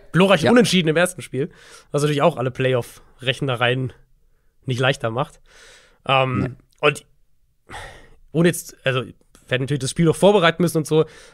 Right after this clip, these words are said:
Speaker 1: aber ich schätze, dass ich Washington da als Favorit haben werde. Und die Giants halt, die Giants sind halt auch eine super Story dieses Jahr und die haben gezeigt, dass sie wahrscheinlich n-, n-, viele richtige Entscheidungen, was Coaching-Staff und so weiter angeht, getroffen haben.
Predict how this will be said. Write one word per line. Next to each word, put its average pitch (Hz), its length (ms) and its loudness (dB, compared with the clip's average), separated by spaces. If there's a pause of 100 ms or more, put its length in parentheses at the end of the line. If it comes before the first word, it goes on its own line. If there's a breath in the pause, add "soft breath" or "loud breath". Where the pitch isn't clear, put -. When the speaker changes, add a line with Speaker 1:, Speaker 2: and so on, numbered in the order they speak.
Speaker 1:
aber 131 180 0
ich 139 100 0
schätze, 156 240 -2
dass 135 120 -2
ich 123 140 -8
Washington 127 320 -4
da 123 80 -2
als 113 120 -6
Favorit 120 380 -6
haben 104 220 -6
werde. 107 280 -6 (540 soft breath)
Und 123 160 -8
die 123 60 -6
Giants 127 400 0
halt, 131 260 -2
die 127 120 -10
Giants 220 280 4
sind 190 160 2
halt 180 100 6
auch 165 80 2
eine 170 100 0
super 156 260 0
Story 170 360 2
dieses 156 220 -4
Jahr 151 160 2
und 151 140 -2
die 147 40 0
haben 151 220 -2 (340 soft breath)
gezeigt, 170 380 4
dass 165 120 2
sie 160 100 -2
wahrscheinlich 170 340 0
n-, 151 420 -4
n-, 135 160 -16
viele 185 240 0
richtige 180 280 0
Entscheidungen, 165 400 2
was 156 160 -2
Coaching-Staff 165 520 0
und 151 120 -6
so 143 100 -8
weiter 131 240 -2
angeht, 127 240 -4
getroffen 123 400 -8
haben. 123 200 -4